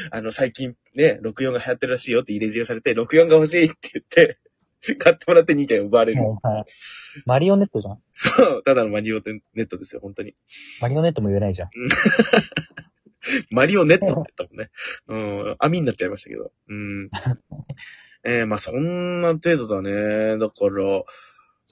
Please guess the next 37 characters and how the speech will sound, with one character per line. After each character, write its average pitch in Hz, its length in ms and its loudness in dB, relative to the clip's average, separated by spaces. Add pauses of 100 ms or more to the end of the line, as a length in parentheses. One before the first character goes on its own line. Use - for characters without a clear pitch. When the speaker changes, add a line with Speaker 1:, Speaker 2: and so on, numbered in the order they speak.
(200)
Speaker 2:
あ 131 180 -2
と - 180 -10
な 120 200 -6
ん 190 120 -6
だ 139 120 0
ろ 101 180 -2
う - 20 -2
な。 95 680 -8
Speaker 1:
ま 135 180 -2
あ、 - 20 -2
ク - 140 0
ラ 151 60 4
ッ - 20 -2
シ 151 200 -2
ュ - 20 0
ギ 151 120 4
ア 120 80 6
と - 80 -8
か - 60 -12
も 104 60 -8
そ 110 120 -8
う - 20 -6
だ 98 80 -8
よ - 40 -20
ね。 294 200 -6 (500)
う 98 80 -16
ん。 98 280 -16
Speaker 2:
買 120 140 -2
っ - 40 -18
て 143 100 -8
も 143 80 -2
ら 151 80 0
っ - 40 -14
て - 80 -8
な 131 120 -2
い 98 60 -4
わ。 90 140 -10